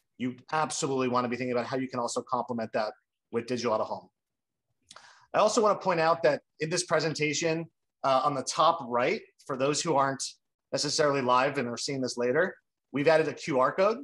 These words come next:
So if you're interested in actually learning more about that one particular slide, just grab your phone, snap the Q R code, and you'll be able to go right to that website. <clears throat> All right, so now shifting gears from why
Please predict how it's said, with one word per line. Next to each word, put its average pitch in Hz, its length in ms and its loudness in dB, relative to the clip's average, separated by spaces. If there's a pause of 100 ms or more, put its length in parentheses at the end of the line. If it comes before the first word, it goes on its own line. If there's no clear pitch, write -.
(320)
So - 180 -6
if 135 100 -8
you're 143 120 -6
interested 170 440 -2
in 151 80 -2
actually 139 280 -2
learning 139 280 -2
more 139 160 2
about 127 200 0
that 123 180 -4
one 135 140 -6
particular 120 400 -8
slide, 175 360 2 (580)
just - 240 -6
grab 147 200 4
your 143 100 0
phone, 190 400 2 (200)
snap 139 360 -2
the 123 80 -6
Q 139 200 -2
R 147 180 4
code, 147 300 0 (380)
and 127 200 -2
you'll 127 100 -2
be 131 60 0
able 127 120 4
to 123 80 -4
go 123 100 0
right 120 200 0
to - 80 -12
that 113 160 0
website. - 380 -8 (2000)
<clears throat> 156 280 0 (460)
All 170 80 4
right, 160 120 2
so 170 80 2
now 185 200 4
shifting 226 380 2
gears 180 340 2
from 143 340 2
why 170 400 2